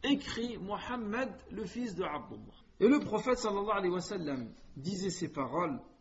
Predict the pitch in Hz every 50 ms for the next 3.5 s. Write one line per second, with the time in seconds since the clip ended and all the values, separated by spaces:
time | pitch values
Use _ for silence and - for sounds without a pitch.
0 | - - - - - - - - - - - 156 143 - - 208 190 175 160 -
1 | - 160 160 175 175 - 156 - - 175 175 185 165 156 143 139 156 151 143 135
2 | 151 196 214 180 - - - - - - 127 127 151 180 180 165 156 139 143 160
3 | 151 156 185 175 139 139 143 135 120